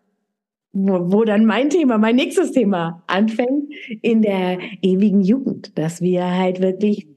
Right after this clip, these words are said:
ein Basic haben, um auf Dauer zu regenerieren. Unsere Körperzellen tun das,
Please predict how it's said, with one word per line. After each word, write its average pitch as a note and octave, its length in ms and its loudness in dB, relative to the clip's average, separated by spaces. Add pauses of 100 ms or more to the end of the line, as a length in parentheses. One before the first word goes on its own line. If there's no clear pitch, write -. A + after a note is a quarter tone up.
(180)
ein F3+ 140 0
Basic G3+ 500 -2
haben, F#3+ 280 -2
um C#4 460 -2
auf D#3+ 180 -6
Dauer D#3 280 -4
zu F3+ 140 -6
regenerieren. F#3 800 -2 (240)
Unsere F#3+ 260 -2
Körperzellen F3 640 -2
tun C#4 240 0
das, F#3+ 320 -2